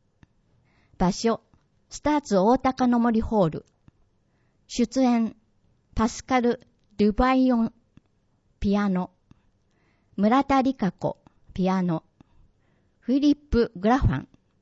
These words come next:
バイオリン、東亮太、バイオリン、キム・サンジン、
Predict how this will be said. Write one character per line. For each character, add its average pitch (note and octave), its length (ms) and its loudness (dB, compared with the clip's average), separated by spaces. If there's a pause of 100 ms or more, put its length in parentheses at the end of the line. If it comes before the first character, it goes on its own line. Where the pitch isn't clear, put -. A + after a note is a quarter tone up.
(160)
バ F3+ 140 -2
イ F#3 120 0
オ F3 120 0
リ D#3 160 -4
ン、 D3+ 120 -6 (1080)
東 C#4+ 500 2
亮 A3+ 180 2
太、 - 280 -4 (500)
バ E3+ 120 -2
イ F3+ 100 0
オ E3 100 0
リ D#3 140 -4
ン、 D#3+ 160 -8 (1160)
キ B3 180 2
ム・ C#4 160 4
サ C4 200 0
ン A#3+ 160 2
ジ C#3+ 140 -6
ン、 D3 120 -6